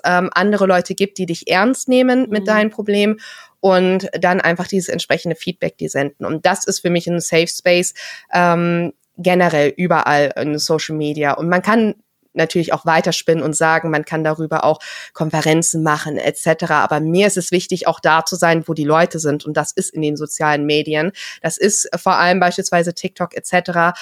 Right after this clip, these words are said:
Speaker 1: wo die Leute sehr, sehr jung sind und sich noch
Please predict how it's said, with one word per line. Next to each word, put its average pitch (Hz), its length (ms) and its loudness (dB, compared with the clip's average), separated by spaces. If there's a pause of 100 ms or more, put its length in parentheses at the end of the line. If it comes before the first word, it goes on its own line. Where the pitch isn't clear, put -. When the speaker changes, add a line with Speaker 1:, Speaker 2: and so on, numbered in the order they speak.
(280)
Speaker 1:
wo 220 180 4
die 214 100 0
Leute 190 640 2
sehr, 185 260 4
sehr 180 140 4
jung 175 240 2
sind 170 260 2
und 165 160 -4
sich - 220 -8
noch 175 180 -4